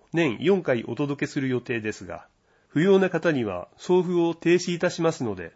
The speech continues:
作成と発送の委託先である群馬県立展示図書館までご連絡いただきますようお願いいたします。連絡先、群馬県立展示図書館、電話零二七二五五の六五六七、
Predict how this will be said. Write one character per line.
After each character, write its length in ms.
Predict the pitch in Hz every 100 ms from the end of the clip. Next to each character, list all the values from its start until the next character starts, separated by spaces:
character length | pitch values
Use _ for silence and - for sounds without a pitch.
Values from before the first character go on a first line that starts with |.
| _
作 260 | - 143 -
成 200 | 190 180
と 120 | 180
発 200 | 156 160
送 160 | 170 160
の 140 | 156
委 60 | 139
託 180 | 156
先 240 | - 143 143
で 160 | 135
あ 40 | 127
る 180 | 92 - - _ -
群 140 | 131
馬 160 | 165 175
県 220 | 170 147
立 300 | 143 139 127
展 240 | 127 151 151
示 80 |
図 120 | - 160
書 120 | 160
館 140 | 135
ま 160 | 110 104
で 180 | 90 -
ご 120 | 117
連 160 | 147 170
絡 220 | 160 160
い 40 |
た 120 | 156 156
だ 80 |
き 120 | 151 151
ま 120 | 147
す 120 | -
よ 200 | 101 87
う 40 | 90 117
お 40 |
願 220 | 139 147
い 80 | 139
い 60 | 127
た 100 | 110
し 140 | -
ま 140 | 104 92
す。 180 | - _ _ _ _ _ _ _ -
連 220 | 135 165
絡 140 | 156
先、 420 | - 127 127 113 - _ _ _ -
群 180 | 147
馬 140 | 180 180
県 240 | 156 123
立 220 | 143 139
展 240 | 139 139 156
示 80 | -
図 100 | 147
書 140 | 147
館、 260 | - 85 82 _ _ -
電 240 | 135 135
話 220 | 120 110 _ -
零 240 | 139 175
二 180 | 175 147
七 380 | 110 101 85 - _ _ -
二 200 | 170 165
五 200 | 180 160
五 240 | 135 123
の 260 | 101 92 92
六 260 | 117 113 170
五 200 | 175 123
六 220 | 98 113
七、 280 | 104 87